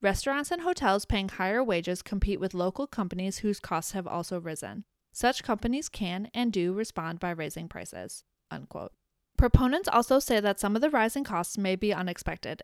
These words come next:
and unintentional. Consider the cost of childcare, which some already consider astronomical in the U S.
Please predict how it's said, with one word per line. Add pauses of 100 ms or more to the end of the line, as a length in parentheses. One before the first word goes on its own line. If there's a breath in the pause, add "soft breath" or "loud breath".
(100)
and
unintentional. (360)
Consider
the
cost
of
childcare,
which
some
already
consider
astronomical
in
the
U
S.